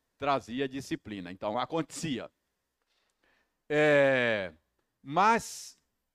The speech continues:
em essência, profetizar é falar em nome de alguém.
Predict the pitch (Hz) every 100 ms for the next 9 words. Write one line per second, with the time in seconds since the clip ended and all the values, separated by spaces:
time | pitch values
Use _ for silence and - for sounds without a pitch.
0 | _ _ _ _ - 247 247 202 - -
1 | 233 247 202 - - - 131 104 78 _
2 | _ _ 180 185 180 185 175 131 165 165
3 | 160 - - 185 151 131 139 175 190 -
4 | _ _ 156 147 131 123 127 139 170 170
5 | 175 170 _ - 131 123 101 87 80 71